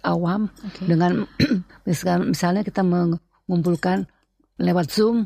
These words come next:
Speaker 2: Mm-mm.
Speaker 1: dari sekolah atau dari kantor-kantor,
Speaker 2: Ya.
Speaker 1: itu bisa Zoom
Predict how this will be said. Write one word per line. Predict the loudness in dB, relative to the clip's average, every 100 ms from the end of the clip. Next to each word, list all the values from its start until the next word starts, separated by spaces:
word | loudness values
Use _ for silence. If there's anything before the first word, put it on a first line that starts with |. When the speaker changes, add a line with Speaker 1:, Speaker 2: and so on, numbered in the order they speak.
| -2
Speaker 2:
Mm-mm. | -6 -4 -4 0
Speaker 1:
dari | 2
sekolah | 2 0 0 2 2 2 0
atau | -2 0 0
dari | 2 2
kantor-kantor, | 2 0 0 -2 0 -2 2 2 2 0 -6 -10
Speaker 2:
Ya. | -6
Speaker 1:
itu | -2 0
bisa | 2 0
Zoom | 2 2 0